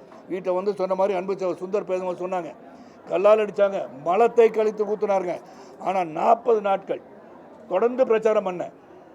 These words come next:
அப்ப எதிர்க்கின்ற சக்தி மட்டும் இல்ல, நாங்கள் இயக்கம் துவங்கிய காலத்தில் இரு மாபெரும் தலைவர்களை எதிர்த்து அர-, அரசியல் பண்ணோம். ஆனா என்னை பொறுத்த வரைக்கும் எதுவும் சாத்தியம். உழைப்பு, உறுதி இருந்தால் நே-, தி-, தேசிய நீரோட்டத்துல இன்னைக்கு உலக தலைவர் நீங்க பாத்தீங்கன்னா,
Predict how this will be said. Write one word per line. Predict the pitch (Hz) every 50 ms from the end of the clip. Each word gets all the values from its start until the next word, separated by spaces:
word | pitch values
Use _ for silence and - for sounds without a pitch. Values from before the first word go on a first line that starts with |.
| - -
அப்ப | - - 170 196 202
எதிர்க்கின்ற | 202 160 165 190 196 254 226 226 254 240 226 214
சக்தி | 175 196 202 196 - 262 247
மட்டும் | 226 214 202 208 196
இல்ல, | 190 170 147 - - - - - - - - - -
நாங்கள் | - 156 180 196 190 190 175 156
இயக்கம் | 170 196 226 220 226 240 233 196
துவங்கிய | 220 214 220 214 202 208 190
காலத்தில் | 190 202 202 208 196 226 262 226 180
இரு | 180 214 208 175
மாபெரும் | 165 170 202 247 254 262 254 247 226 185
தலைவர்களை | 196 190 202 226 233 233 233 220 220 214 180 165
எதிர்த்து | 180 190 254 262 226 - 254 214
அர-, | 190 160 - - - - - -
அரசியல் | 226 202 190 - 202 185 175 -
பண்ணோம். | 165 160 143 131 - - - - - - - -
ஆனா | 165 165
என்னை | 147 151 175 208 220
பொறுத்த | 180 196 214 208 220
வரைக்கும் | 214 202 185 170 185 185 175 170 131
எதுவும் | 143 160 170 175 214 226 214 190
சாத்தியம். | - 185 180 180 175 185 208 220 247 226 - - - - - - -
உழைப்பு, | 143 156 185 214 220 220 - - 247 226 180
உறுதி | 175 196 220 214 208
இருந்தால் | 190 180 175 170 175 170 156 - - - - - - - - - -
நே-, | 151 175 208 240 240 - - 165 147 139 131
தி-, | 160 170 151 151
தேசிய | 175 208 262 269 208 254 240 214
நீரோட்டத்துல | 190 196 214 214 202 185 170 - 170 170 175 180 - - - - - - - -
இன்னைக்கு | - 175 190 180 156 156
உலக | 196 233 262 277 262
தலைவர் | - 254 247 262 285 269 240
நீங்க | 214 180 170 196
பாத்தீங்கன்னா, | 196 202 202 214 202 208 214 240